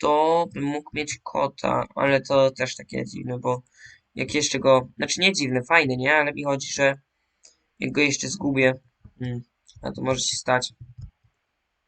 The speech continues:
Nie wiem. O, o Boże. Okej. Uuu, green. Uuu, dobra, fajnie. Y, no i co jeszcze tutaj bym mógł powiedzieć? A,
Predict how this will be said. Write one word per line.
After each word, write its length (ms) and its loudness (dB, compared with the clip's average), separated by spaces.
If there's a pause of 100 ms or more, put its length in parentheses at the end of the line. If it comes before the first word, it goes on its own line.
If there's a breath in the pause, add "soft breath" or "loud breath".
(100)
Nie 200 -4
wiem. 220 -10 (540)
O, 160 0 (340)
o 100 -4
Boże. 280 -6 (1600)
Okej. 440 -4 (840)
Uuu, 360 2
green. 440 -8 (300)
Uuu, 180 -6 (120)
dobra, 200 -12
fajnie. 440 -20 (1800)
Y, 240 4
no 120 2
i 100 0
co 340 2
jeszcze 380 -2
tutaj 260 -2
bym 100 -4
mógł 180 -6
powiedzieć? 520 -4
A, 180 4